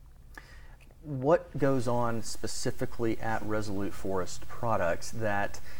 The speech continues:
uh, people may not know about in the, in the community? I mean, it's, you're, you're,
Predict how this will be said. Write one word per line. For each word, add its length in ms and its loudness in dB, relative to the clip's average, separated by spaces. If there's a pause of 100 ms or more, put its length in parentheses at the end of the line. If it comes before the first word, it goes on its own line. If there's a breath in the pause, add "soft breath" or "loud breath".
(200 loud breath)
uh, 280 2 (120)
people 220 4
may 140 6
not 240 4
know 220 2
about 340 4
in 100 0
the, 260 0
in 120 0
the 60 0
community? 540 -2
I 40 -2
mean, 160 0
it's, 200 0
you're, 120 0
you're, 280 2